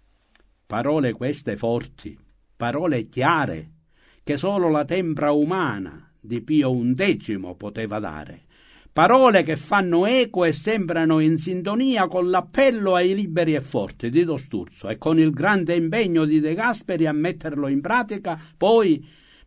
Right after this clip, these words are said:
nel dopoguerra, dopo la seconda guerra mondiale, per costruire una nuova Italia, dopo i guasti del fascismo.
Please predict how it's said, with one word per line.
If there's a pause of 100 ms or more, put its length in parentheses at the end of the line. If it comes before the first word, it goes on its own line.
(580)
nel
dopoguerra,
dopo
la
seconda
guerra
mondiale,
per
costruire
una
nuova
Italia,
dopo
i
guasti
del
fascismo.